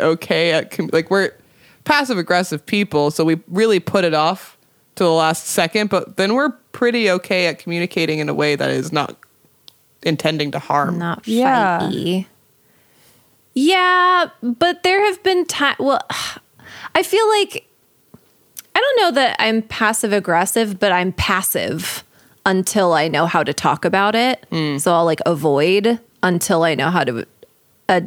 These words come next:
Speaker 2: deal with it.
Speaker 3: Mm-hmm.
Speaker 2: And I've definitely avoided you, Brie, until
Speaker 3: Mm-hmm.
Speaker 2: I've known how to have a conversation.
Speaker 3: Yeah.
Speaker 2: So for me, because that's, that's my fighting style, I would say that's maybe a fight,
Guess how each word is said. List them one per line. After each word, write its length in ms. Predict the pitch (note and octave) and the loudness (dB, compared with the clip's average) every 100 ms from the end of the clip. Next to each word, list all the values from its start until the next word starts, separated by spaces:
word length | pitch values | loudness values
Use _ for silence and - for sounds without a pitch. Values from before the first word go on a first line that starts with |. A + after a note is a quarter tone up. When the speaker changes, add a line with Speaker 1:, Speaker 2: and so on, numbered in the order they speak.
| G#3+ F3+ | -4 -2
Speaker 2:
deal 280 | F3+ D#3+ E3+ | 2 2 2
with 160 | A3+ C#4 | 2 2
it. 280 | D4 D4+ - | 2 0 -4
Speaker 3:
Mm-hmm. 280 | G3 F3+ F3+ | -4 0 2
Speaker 2:
And 80 | A3+ | 2
I've 180 | E4 | 0
definitely 480 | E4 D#4+ F#4+ E4 C4+ | 0 0 0 2 2
avoided 560 | F#3+ F3 G3 G#3+ F#3+ E3+ | 0 2 2 2 2 2
you, 260 | F3+ F3 | 2 2
Brie, 540 | D#3 E3 D#3 C#3+ E3 - - | 2 2 2 2 -2 -2 -2
until 380 | F#3+ F3+ G3 | 0 2 2
Speaker 3:
Mm-hmm. 100 | F#3 | 2
Speaker 2:
I've 120 | E3+ F3 | 2 0
known 260 | E3 D#3 | 0 0
how 160 | E3 E3 | 0 0
to 80 | D#3+ | 2
have 200 | E3+ C#3+ | 0 0
a 60 | |
conversation. 960 | C#3 D#3+ B2 D#3 D3 F3 - A3 B3+ C#4 - | 0 0 0 0 0 0 0 0 0 -2 -2
Speaker 3:
Yeah. 280 | F3+ E3 F3 - _ _ _ _ _ _ | -2 -2 -6 -14 _ _ _ _ _ _
Speaker 2:
So 280 | - - C4 | -4 0 0
for 320 | - - B3 | -2 0 2
me, 260 | A#3 B3 C#4 | 4 2 2
because 360 | A3+ G#3 A3 E3+ | 0 2 0 2
that's, 360 | G3 - - _ _ _ _ - | 0 -2 -8 _ _ _ _ -6
that's 180 | - F#3 | -4 0
my 140 | F#3 F#3 | 0 0
fighting 480 | - F3 F3+ E3+ | 0 0 2 0
style, 400 | E3+ - E3 F3+ | 0 2 2 4
I 80 | G#3 | 2
would 180 | D#3+ - | 0 -2
say 220 | - E3+ | 0 0
that's 260 | C#4 D4+ - | 0 -2 -2
maybe 300 | C#4 F#4 G4 | 0 2 2
a 80 | G4 | 0
fight, 320 | G4+ G#4 | 0 0